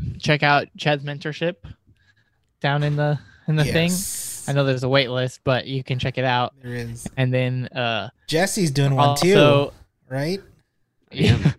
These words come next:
Speaker 1: <laughs>
Speaker 3: I am.
Speaker 2: Yes.
Speaker 1: And you
Speaker 3: A
Speaker 1: can
Speaker 3: lot of
Speaker 1: check
Speaker 3: people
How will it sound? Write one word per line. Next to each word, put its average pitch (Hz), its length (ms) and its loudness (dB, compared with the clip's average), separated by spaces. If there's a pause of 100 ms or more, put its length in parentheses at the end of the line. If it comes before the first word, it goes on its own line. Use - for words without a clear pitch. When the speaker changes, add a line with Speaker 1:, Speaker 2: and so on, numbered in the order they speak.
(140)
Speaker 1:
<laughs> - 180 -20
Speaker 3:
I 104 120 -6
am. 104 480 -4
Speaker 2:
Yes. 135 760 -4 (1400)
Speaker 1:
And 202 180 2
you 202 60 4
Speaker 3:
A - 40 -2
Speaker 1:
can - 80 4
Speaker 3:
lot 143 80 6
of 156 40 4
Speaker 1:
check 175 100 2
Speaker 3:
people 165 160 8